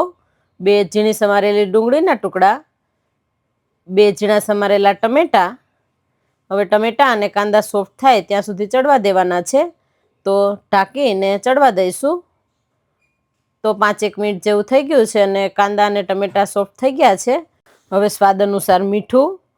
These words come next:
અડધી ચમચી હળદર, એક ચમચી ધાણા જીરું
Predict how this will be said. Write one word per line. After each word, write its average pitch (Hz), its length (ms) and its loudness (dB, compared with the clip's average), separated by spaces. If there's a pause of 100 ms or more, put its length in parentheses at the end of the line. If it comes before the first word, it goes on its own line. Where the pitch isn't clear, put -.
(360)
અડધી 190 300 0
ચમચી 190 360 -4
હળદર, 190 400 0 (1120)
એક 190 60 -8 (100)
ચમચી 190 340 -2 (100)
ધાણા 185 300 -2
જીરું 226 200 -2